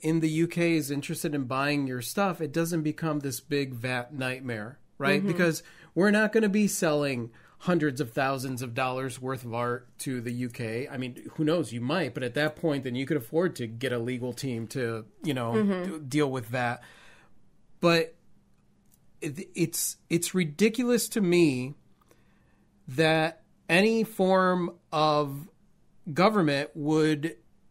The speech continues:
Speaker 1: not have something to protect small businesses when the majority of every country is built upon small businesses.
Speaker 2: And it's,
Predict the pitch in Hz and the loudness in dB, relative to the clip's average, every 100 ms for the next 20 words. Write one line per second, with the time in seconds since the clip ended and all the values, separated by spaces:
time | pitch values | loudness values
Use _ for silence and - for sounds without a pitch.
0 | _ _ - 165 151 170 196 - 165 190 | _ _ -8 0 4 4 4 0 0 6
1 | 185 170 - 180 170 170 151 143 131 - | 6 4 -2 -2 0 0 0 0 -4 0
2 | 156 143 156 147 151 147 - 139 131 127 | 0 0 -4 -2 -2 -2 -6 -4 -4 -2
3 | 143 135 123 - 117 113 110 - - _ | -2 -2 -4 -4 -4 -4 -10 -14 -18 _
4 | 143 127 139 135 135 127 - - _ _ | -8 -4 -2 0 -2 -6 -14 -20 _ _
5 | 139 160 160 160 135 135 156 165 190 185 | -2 0 2 2 0 -2 2 4 6 4
6 | 156 113 123 _ _ - - _ - 143 | 2 -2 -8 _ _ -20 -20 _ -6 0
7 | 151 156 156 165 151 147 135 117 - - | 2 2 0 0 -2 -2 -4 -4 -6 -4
8 | 143 120 160 156 - 143 143 127 123 - | -4 2 2 2 -2 -2 -2 -2 -4 -6
9 | 147 127 120 127 120 117 - - - - | -4 -4 -4 -4 -6 -8 -8 -14 -12 -14
10 | - _ _ - 247 269 277 - | -16 _ _ -4 0 2 0 -4